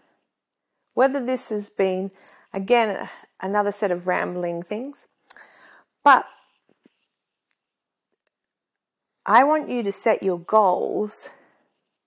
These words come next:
with healthy choices in mind, healthy activities in mind, and also bringing joy into your life. Let's do that. <laughs>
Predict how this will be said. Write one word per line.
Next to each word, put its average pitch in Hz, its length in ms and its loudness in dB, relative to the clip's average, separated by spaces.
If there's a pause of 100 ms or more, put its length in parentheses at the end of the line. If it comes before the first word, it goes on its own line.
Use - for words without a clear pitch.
(880)
with 190 500 2 (400)
healthy 262 460 2
choices 175 480 -2
in 160 180 -6
mind, 165 460 -8 (1200)
healthy 254 360 2
activities 285 1000 -4 (460)
in 254 160 -4
mind, 269 440 -4 (400)
and 302 220 2
also 190 800 2 (1160)
bringing 285 360 0
joy 180 280 2
into 185 380 -4
your 151 100 0
life. 156 600 -4 (680)
Let's - 240 -4
do 277 160 -4
that. 196 360 4 (380)
<laughs> 403 400 8